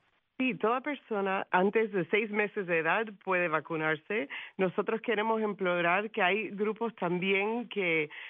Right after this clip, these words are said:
que es importante que se vacunen, como las personas mayores de sesenta y cinco años, mujeres embarazadas, personas que tengan enfermedades crónicas. Eh, también es bien importante que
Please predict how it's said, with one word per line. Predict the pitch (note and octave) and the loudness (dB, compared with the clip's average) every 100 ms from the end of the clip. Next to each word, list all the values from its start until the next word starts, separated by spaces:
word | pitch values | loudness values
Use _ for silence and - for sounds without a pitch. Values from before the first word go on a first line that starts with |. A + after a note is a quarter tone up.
| - | -10
que | - F3+ | -4 -2
es | |
importante | G#3+ G#3 F#3 D3+ G#3 A3 G#3 | -2 -2 -4 -2 -2 -2 -4
que | F#3 | -6
se | F3 | -2
vacunen, | D3+ C#3 E3+ F3 G3 | -2 -2 -2 -2 0
como | F#3+ E3+ E3 | 0 0 -2
las | D#3 | -2
personas | E3+ - G#3 | -4 -2 0
mayores | G#3 E3 E3+ F3+ | 0 0 0 0
de | E3 | -2
sesenta | D#3 D3+ D#3+ D#3 | -6 -4 -4 -4
y | D3 | -2
cinco | F#3 F3 D#3+ | -2 -2 0
años, | D3+ D#3+ F3+ G#3 - - - | 0 0 0 -2 -8 -16 -6
mujeres | F#3 F3+ A3 A3 | -2 0 0 0
embarazadas, | G#3 E3+ D#3 D3+ D#3+ E3 F#3+ G3+ - | 2 0 0 -2 -2 0 -2 -4 -2
personas | E3+ - G3 G#3+ | -2 0 -2 -2
que | G#3+ F#3 | -2 -4
tengan | D#3+ F3 F3+ | -2 0 0
enfermedades | E3 D3+ D#3+ D#3+ E3 D#3+ | 0 -2 -4 0 0 -2
crónicas. | - F3 E3 D#3 F3+ G#3 - _ - - - | -4 0 0 0 -2 -4 -6 _ -18 -16 -12
Eh, | - F#3 E3+ | 0 2 2
también | F3+ F#3 A3 A3 | 0 0 2 0
es | A3+ F#3+ | 0 -2
bien | A3+ | -2
importante | A#3+ A3+ F#3+ D#3+ F#3+ F#3 G3+ G3 | -2 -2 -4 -2 -2 -2 -4 -6
que | - F3 D#3+ | -4 -2 0